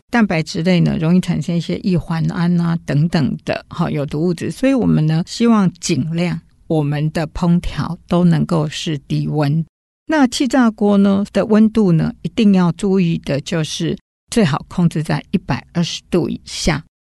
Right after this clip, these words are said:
那其实气炸锅呢买来的时候呢，因为现在气炸锅哦，因为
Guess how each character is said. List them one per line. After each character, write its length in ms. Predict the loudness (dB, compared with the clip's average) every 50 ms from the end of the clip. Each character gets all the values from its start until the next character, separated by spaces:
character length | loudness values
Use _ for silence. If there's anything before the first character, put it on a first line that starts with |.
| _ _ _ -4
那 80 | -4
其 200 | -2 0 2 2
实 80 | 2 2
气 180 | 2 0 -2
炸 240 | 2 2 2 2 2
锅 240 | 0 0 0 2 2
呢 300 | 4 2 2 2 0 -2 -4 -8 -8 -4
买 240 | -4 -2 -2 -4
来 220 | -4 -6 -6 -6 -4
的 260 | -4 -4 -6 -6 -6
时 240 | -8 -8 -4 -4 0
候 220 | 0 2 2 2
呢， 120 | 0 -2 0
因 120 | 2 4 4
为 80 | 4
现 200 | 4 2 0 0
在 40 | 0
气 160 | 0 0 -4
炸 200 | -2 -2 -2 -2
锅 180 | -2 -2 -2 0
哦， 220 | 0 2 0 0 0
因 100 | 2 2
为 160 | 2 2 0